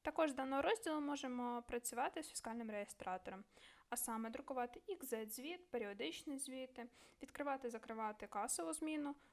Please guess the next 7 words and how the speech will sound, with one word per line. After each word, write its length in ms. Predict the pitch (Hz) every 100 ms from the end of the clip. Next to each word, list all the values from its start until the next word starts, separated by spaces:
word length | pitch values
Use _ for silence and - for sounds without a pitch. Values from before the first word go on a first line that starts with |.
| -
вносити, 400 | 294 339 277 208
виносити 460 | 190 196 - 208
кошти. 480 | 180 - 175 - 190 - - _ _ _ _ _ _ - - - _ _ _ _ _ _ - _
Переходимо 460 | 254 254 - 381 277
до 140 | 240
розділу 380 | 220 240 226 214
покоївки. 680 | - 202 175 170 170 185